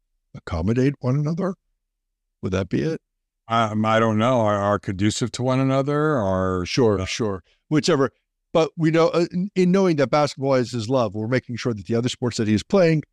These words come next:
Speaker 1: helps him along with that sport, whatever that means.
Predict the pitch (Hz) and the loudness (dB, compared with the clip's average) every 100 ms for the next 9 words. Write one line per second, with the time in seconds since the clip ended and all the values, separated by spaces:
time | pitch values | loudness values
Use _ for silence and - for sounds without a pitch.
0 | _ _ - 120 - 110 104 95 90 87 | _ _ -4 -2 -2 0 2 2 0 -4
1 | - 98 - 95 78 - - - - _ | -8 -8 -2 -2 -2 -6 -14 -14 -16 _
2 | _ - _ _ _ _ - 98 95 95 | _ -20 _ _ _ _ -2 0 2 0
3 | 98 98 90 82 - | 0 -2 -4 -6 -12